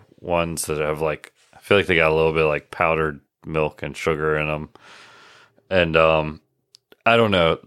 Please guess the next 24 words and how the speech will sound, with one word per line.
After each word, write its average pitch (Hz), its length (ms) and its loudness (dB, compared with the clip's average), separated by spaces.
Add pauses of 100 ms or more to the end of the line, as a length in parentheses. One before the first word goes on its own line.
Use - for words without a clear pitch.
(120)
they're 87 260 2
a 87 80 0
little 107 160 4
more 85 200 0
tolerable 80 540 0
for 76 200 -8
me. 76 340 -6 (680)
Um, 76 380 0 (520)
I 90 60 -2
know 87 140 4
there's 82 240 2
these 78 220 -4
Starbucks 78 600 -2
View 76 400 -6
or 76 120 -6
something 78 460 -4
that 73 160 -4 (180)
are 90 60 -8
kinda 78 300 -4
decent. 78 520 -8 (720)
Um, 85 440 4 (160)
but 104 160 4
anyway, 92 560 2 (260)
uh, 85 340 2